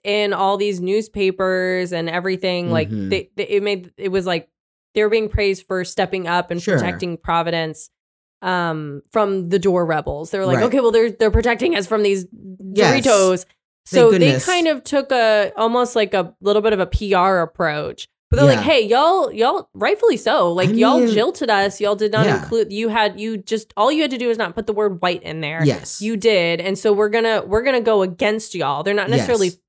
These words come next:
Speaker 1: obviously they're not for the charter
Speaker 2: Yes.
Speaker 1: government, but they are, they're in opposition to the Doritos.
Speaker 2: Yeah.
Speaker 1: And they're saying, like, "We're going to, uh, we're, now we're gonna just,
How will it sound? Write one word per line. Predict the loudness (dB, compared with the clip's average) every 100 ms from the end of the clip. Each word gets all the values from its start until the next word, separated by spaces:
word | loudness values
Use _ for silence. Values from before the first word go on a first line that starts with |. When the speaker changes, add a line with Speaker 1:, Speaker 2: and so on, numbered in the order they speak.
| -6
Speaker 1:
obviously | -4 -2 -2
they're | -2
not | -4 _ -2
for | 0 0
the | -2
charter | -4 -4 0
Speaker 2:
Yes. | 2 2
Speaker 1:
government, | 2 -2 -4 -8 _ -6
but | -4 0
they | 0
are, | 0 0 0 -2 -4
they're | -2 -2
in | 0
opposition | -2 -2 -4 -4 -4 -4 -6 -6
to | -6 -6
the | -4
Doritos. | -4 0 2 2 2 0 -4 -10 _ _ _
Speaker 2:
Yeah. | 2 2
Speaker 1:
And | 4
they're | 0
saying, | 0 0 2 0 -2 -2
like, | -2 -2 -2
"We're | -6 -4
going | -2 -2 -4
to, | -6 -6 -4 -6 -6 -10 -14 _ _ _ _ _
uh, | -6 -4 -2 -4 -4 -8 -10
we're, | -6
now | -2 0 2
we're | 0
gonna | 0 -2 -2
just, | -4 -6